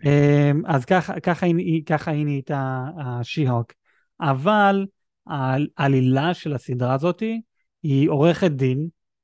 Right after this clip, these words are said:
והיא, ועכשיו מ-, לאט לאט צצים יותר ויותר גיבורי על ו-, אה, נבלים,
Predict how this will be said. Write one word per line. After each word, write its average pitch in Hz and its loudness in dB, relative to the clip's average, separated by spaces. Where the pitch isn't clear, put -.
והיא, 131 -2
ועכשיו 143 0
מ-, 160 -4
לאט 156 0
לאט 170 0
צצים 165 -4
יותר 151 -2
ויותר 143 -4
גיבורי 139 -2
על 131 -4
ו-, 127 -6
אה, 120 -4
נבלים, 127 0